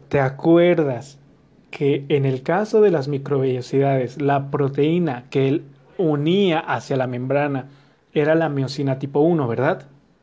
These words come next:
Ok. En este caso no. En este caso va a ser otra proteína que se llama esrina. Esrina. Esrina.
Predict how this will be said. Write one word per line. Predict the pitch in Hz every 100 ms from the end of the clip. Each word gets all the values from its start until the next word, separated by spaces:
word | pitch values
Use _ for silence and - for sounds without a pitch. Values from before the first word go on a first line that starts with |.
| _ _ -
Ok. | 139 131 110 - _ _ _ _ -
En | 160 151
este | 170 170 - 190 -
caso | 139 131 - 147
no. | 147 190 240 240 _ _ _ _ _ _ _ -
En | 170 170 185
este | 254 233 - 269
caso | - 156 139 139 151 - 156
va | 160
a |
ser | 175 180
otra | 185 196 190
proteína | 156 151 151 160 170
que | 151
se | - 127
llama | 135 151 156 170 _ _ _ _ _
esrina. | 156 139 - 156 156 131 110 - _ _ _ _ _ _ _ _ _ _ _
Esrina. | 185 143 135 139 156 131 110 - - _ _ _ _ _ -
Esrina. | 170 208 208 - _ _ - 156 151 127 107